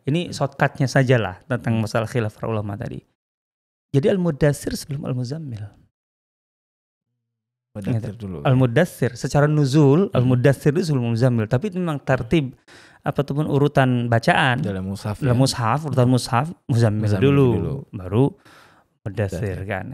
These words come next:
Speaker 1: Tapi kalau nuzul, Mudaththir dulu. Karena ada keterangan yang sangat kuat, gitu ya.
Speaker 2: Hmm.
Speaker 1: Belum lagi ini ditambah dengan keterangan lain,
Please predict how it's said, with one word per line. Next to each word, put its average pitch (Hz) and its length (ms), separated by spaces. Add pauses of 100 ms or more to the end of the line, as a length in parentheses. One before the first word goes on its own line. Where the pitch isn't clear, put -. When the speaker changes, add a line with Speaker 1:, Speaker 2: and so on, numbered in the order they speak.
(120)
Speaker 1:
Tapi 120 240
kalau 139 180
nuzul, 131 400
Mudaththir 104 540
dulu. 107 300 (240)
Karena 113 240
ada 117 40
keterangan 113 380
yang 110 140
sangat 104 240
kuat, 98 240 (180)
gitu 104 220
ya. - 60 (240)
Speaker 2:
Hmm. - 260
Speaker 1:
Belum 147 240
lagi 123 400
ini 143 180
ditambah 156 360
dengan 135 180
keterangan 170 320
lain, 151 320